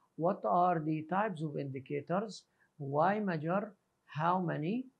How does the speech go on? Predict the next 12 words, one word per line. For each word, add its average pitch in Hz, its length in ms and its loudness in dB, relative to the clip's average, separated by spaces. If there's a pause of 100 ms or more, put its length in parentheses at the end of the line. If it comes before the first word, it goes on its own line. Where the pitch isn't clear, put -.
(500)
okay, 147 400 -4
and 165 220 0
where 196 220 2
do 175 120 2
you 185 180 4
start? 143 380 -2 (640)
In 180 160 0
lesson 247 400 2
two, 160 380 0 (340)
we'll 190 180 -2
talk 233 240 -2
about 165 360 4